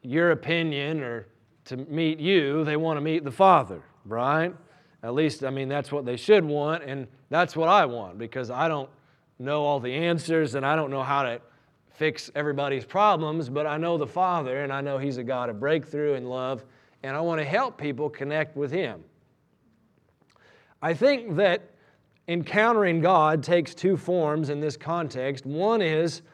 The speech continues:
that people feel His love. And the other is that they get answers.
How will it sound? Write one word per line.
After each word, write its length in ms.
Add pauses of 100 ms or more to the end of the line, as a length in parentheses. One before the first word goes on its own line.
(200)
that 180
people 300
feel 300
His 180
love. 380 (2500)
And 160
the 100
other 300
is 300
that 140
they 120
get 180
answers. 720